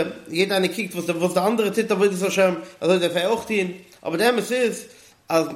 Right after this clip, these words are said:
מען דארף קוקן מער ווי דעם, מען דארף קוקן, אזוי ווי די שטערן איז. אזוי ווי די שטערן האט יעדער איינער זיין פלאץ, יעדער איינער שאנט אויף זיין פלאץ, ער נעמט נישט די,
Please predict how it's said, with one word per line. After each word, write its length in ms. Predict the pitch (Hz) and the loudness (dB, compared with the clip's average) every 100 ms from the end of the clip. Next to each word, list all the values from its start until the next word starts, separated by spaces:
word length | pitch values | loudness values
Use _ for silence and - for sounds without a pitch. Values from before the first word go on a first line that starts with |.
| 156 | -12
מען 220 | 170 180 | -6 -2
דארף 220 | 170 196 196 | 2 0 0
קוקן 180 | 185 208 | -4 2
מער 140 | 233 | 2
ווי 100 | 233 | 2
דעם, 200 | 202 185 | 0 0
מען 80 | 156 | 0
דארף 120 | 180 | -2
קוקן, 240 | 185 196 196 | -4 -4 -2
אזוי 140 | 190 | 0
ווי 80 | 190 | -2
די 60 | |
שטערן 320 | 180 220 226 196 | -2 2 2 0
איז. 220 | 131 - - - - | -2 -10 -18 -20 -2
אזוי 120 | 170 | 0
ווי 40 | 208 | 2
די 100 | 180 | 0
שטערן 340 | 202 214 196 | 2 2 2
האט 120 | 170 | 0
יעדער 220 | 185 196 | 0 2
איינער 200 | 196 185 | 0 2
זיין 160 | 180 180 180 | 2 0 2
פלאץ, 400 | 196 190 - - - - - | 2 0 -4 -18 -20 -20 -2
יעדער 220 | 170 185 | 0 2
איינער 180 | 185 165 | 2 0
שאנט 360 | - 190 190 185 | 2 2 2 -2
אויף 80 | |
זיין 140 | 165 180 | -2 0
פלאץ, 220 | 180 170 | 0 2
ער 60 | 170 | 2
נעמט 220 | 202 190 | 0 -2
נישט 160 | 175 | -4
די, 100 | 165 | 0